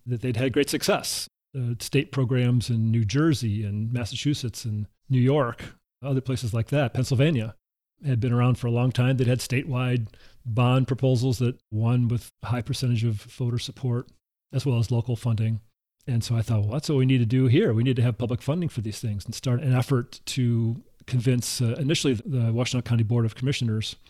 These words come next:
to put something on the ballot to fund it." And we started making that appeal in nineteen ninety-six, quite a long time ago. Got our first proposal on the ballot in nineteen ninety-eight, and unfortunately lost that one in a very well-funded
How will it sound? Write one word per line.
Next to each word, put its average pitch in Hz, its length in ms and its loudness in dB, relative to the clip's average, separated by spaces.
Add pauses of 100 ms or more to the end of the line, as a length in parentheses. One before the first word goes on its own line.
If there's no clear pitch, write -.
(420)
to - 80 -2
put 170 200 2
something 147 220 2
on 139 100 6
the 131 60 4
ballot 147 340 2
to 127 80 -6
fund 160 240 0
it." 110 100 -6 (300)
And 120 280 -2
we 120 80 -4
started 120 240 0
making 123 220 4
that 120 120 4
appeal 120 420 2
in 113 280 0
nineteen 131 420 -2
ninety-six, - 920 -4 (680)
quite 127 160 2
a 131 40 4
long 131 160 4
time 147 200 2
ago. 117 340 -2 (160)
Got 120 160 4
our 120 80 2
first - 220 -2
proposal 127 360 2
on 117 80 4
the 117 80 2
ballot 120 460 2
in 120 140 0
nineteen 120 260 0
ninety-eight, 120 480 2 (240)
and 117 560 -2
unfortunately 120 480 2
lost 123 280 2
that 135 140 0
one 160 400 -2
in 131 160 -6
a 117 200 -4 (140)
very 120 580 -2 (320)
well-funded 127 840 4